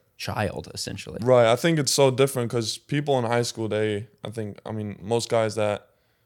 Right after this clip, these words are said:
Speaker 2: go from high school to college and then the N B A, they've been dominating most of their life. And, um, for me, I was fortunate that I could play up with the pros or even younger, like, with older guys at a young age. And I think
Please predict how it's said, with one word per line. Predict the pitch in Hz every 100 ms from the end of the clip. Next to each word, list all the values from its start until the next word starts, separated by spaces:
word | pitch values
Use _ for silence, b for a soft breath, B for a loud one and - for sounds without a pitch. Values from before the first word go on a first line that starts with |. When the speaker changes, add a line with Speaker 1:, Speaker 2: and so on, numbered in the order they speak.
| _ -
Speaker 2:
go | 110
from | 110 107
high | 104
school | 104 107
to | 101
college | 98 101 98
and | 104
then | 98
the | 95 95
N | 101
B | 95
A, | 104
they've | 104 104
been | 101 101
dominating | 107 104 104 98 95 98 95
most | 95 101 -
of | 92
their |
life. | - 101 110 - _ -
And, | 98 98 98 - b b b b _ _
um, | - 76
for | - 107
me, | 113 127 131 123 b b b b _
I | 107
was | 113
fortunate | - 117 110 107
that | 104
I |
could | 104 104
play | - 110 104
up | 104 110
with | 110 107
the | 101
pros | - 120 113 113
or | 104 101
even | 107 104
younger, | 101 107 107 104 101 -
like, | 104 101
with | 107 -
older | 104 107 107 104 98 b b b _
guys | - 104 104
at | 98
a | 101
young | 101 101 104
age. | 107 113 107
And | 95
I | 101
think | 101 104 98